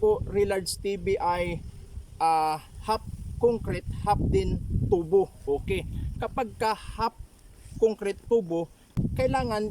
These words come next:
yung concrete nyo ay nasa eight feet yung haba. Okay,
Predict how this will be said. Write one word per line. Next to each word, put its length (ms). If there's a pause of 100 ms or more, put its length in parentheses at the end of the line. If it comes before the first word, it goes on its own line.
yung 320
concrete 560
nyo 400
ay 240 (320)
nasa 560 (480)
eight 160 (320)
feet 240 (160)
yung 320 (240)
haba. 400 (580)
Okay, 300